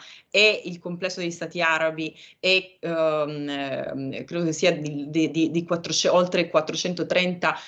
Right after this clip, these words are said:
eh, miliardi di dollari, che sostanzialmente, eh, vuol dire che, che, che, che, che questo valore è raddoppiato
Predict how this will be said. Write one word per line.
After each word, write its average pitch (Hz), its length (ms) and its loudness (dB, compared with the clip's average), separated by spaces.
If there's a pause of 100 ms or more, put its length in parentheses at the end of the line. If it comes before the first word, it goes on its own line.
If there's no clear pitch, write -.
(180)
eh, 170 420 6
miliardi 190 720 4
di 214 120 -6
dollari, 180 560 0
che 185 200 -2
sostanzialmente, 180 1200 -2
eh, 165 60 -2
vuol 165 180 -2
dire 185 180 2
che, 165 460 -2
che, 160 160 -4
che, 165 220 0
che, 165 220 -6
che 165 140 -8
questo 175 220 -4
valore 202 320 6
è 175 60 4
raddoppiato 190 1000 2